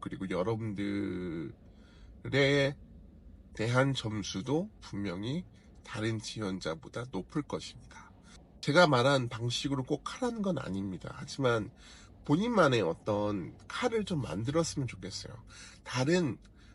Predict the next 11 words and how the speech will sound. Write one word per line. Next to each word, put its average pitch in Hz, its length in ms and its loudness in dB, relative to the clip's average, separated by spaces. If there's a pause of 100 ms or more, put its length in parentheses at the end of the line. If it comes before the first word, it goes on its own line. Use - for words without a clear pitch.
(160)
면접자는 170 1000 6
생각 214 480 -2 (140)
못하겠지? 135 880 -4 (200)
면접관은 175 840 6
내가 131 260 6
이렇게 127 320 2
답변할 151 600 0
거라는 147 440 2
걸 147 140 4
예상 113 380 -2
못했겠지? 127 880 -4